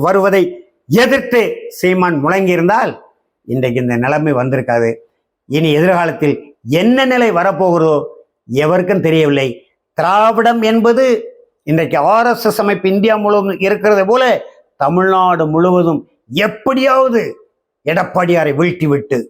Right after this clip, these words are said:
சீமானை வென்றுவிட்டு மீண்டும் ஆட்சிக்கட்டில் அமர்ந்து விட வேண்டும்.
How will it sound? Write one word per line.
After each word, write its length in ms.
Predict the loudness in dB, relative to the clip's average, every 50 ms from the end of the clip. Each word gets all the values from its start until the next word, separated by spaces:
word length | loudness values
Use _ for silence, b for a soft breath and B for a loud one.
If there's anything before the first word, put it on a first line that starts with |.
| -14
சீமானை 560 | _ -6 -2 0 2 2 2 2 0 0 0 -2
வென்றுவிட்டு 600 | 0 0 2 2 2 2 0 0 -2 -2 -4 -4 -4 -6 -8 -14 _ _ _ _ _ _
மீண்டும் 480 | -4 -2 0 0 0 0 0 0 -2 -2 -4 -4
ஆட்சிக்கட்டில் 720 | -4 -4 -2 -2 -4 -4 -2 -4 -4 -2 0 0 0 0 -2 -4
அமர்ந்து 400 | -4 -4 -2 -2 0 0 0 0
விட 140 | 0 0 0 0
வேண்டும். 400 | 0 0 0 0 0 2 2 0